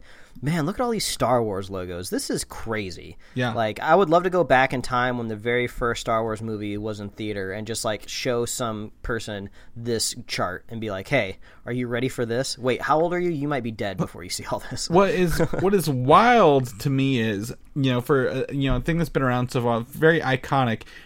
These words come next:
Speaker 2: they've used three different art styles for each trilogy.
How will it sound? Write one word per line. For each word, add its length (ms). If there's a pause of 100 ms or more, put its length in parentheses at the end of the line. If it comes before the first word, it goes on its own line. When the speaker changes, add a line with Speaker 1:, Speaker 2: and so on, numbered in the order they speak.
Speaker 2:
they've 220
used 420
three 420
different 440 (160)
art 240
styles 520
for 240
each 240
trilogy. 640